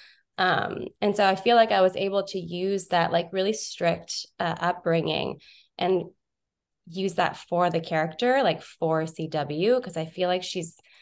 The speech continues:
she's hard on herself. I mean, she's clearly had, like, a,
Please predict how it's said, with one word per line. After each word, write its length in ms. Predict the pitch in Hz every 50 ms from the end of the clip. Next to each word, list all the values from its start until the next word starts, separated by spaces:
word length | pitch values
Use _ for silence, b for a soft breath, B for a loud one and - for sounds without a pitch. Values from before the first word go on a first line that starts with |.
| b b b b _ _ _ _ -
she's 220 | - - 214 208
hard 180 | - 220 220 220
on 80 | 202
herself. 460 | 175 170 170 165 - 202 180 170 170 170
I 60 | 170
mean, 460 | 175 170 170 170 165 160 - - - - _ _ _ -
she's 280 | - - 208 190 -
clearly 340 | - - 208 202 196 190 180
had, 340 | 175 175 160 139 143 147 143
like, 200 | 156 151 147 -
a, 280 | 143 123 117 90 -